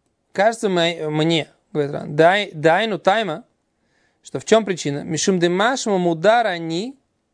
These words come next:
отделен недером я, «венехасай», и мое имущество, «мимха», от тебя, «у минехасеха»,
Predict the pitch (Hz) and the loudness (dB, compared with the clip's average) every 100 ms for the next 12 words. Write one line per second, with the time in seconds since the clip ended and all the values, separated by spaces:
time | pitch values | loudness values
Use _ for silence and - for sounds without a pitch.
0 | _ _ _ _ _ _ _ _ _ _ | _ _ _ _ _ _ _ _ _ _
1 | _ _ _ _ 160 160 147 147 156 185 | _ _ _ _ -2 -2 -2 -4 -2 2
2 | 226 233 170 160 190 170 156 143 143 190 | 2 0 -4 -2 0 2 0 0 0 2
3 | 247 - 151 180 185 180 170 175 151 - | 0 -4 -2 0 0 -2 0 0 0 0
4 | 175 156 208 254 196 165 156 170 208 233 | 2 2 2 -4 -6 -4 -2 -2 -4 -2
5 | 170 156 165 165 156 202 214 302 - _ | -2 0 0 0 0 2 2 2 -8 _
6 | _ _ _ _ - 190 190 180 196 247 | _ _ _ _ -6 -6 -4 0 2 2
7 | 240 190 185 180 170 151 - 180 - | 0 -2 0 0 -2 -2 2 0 0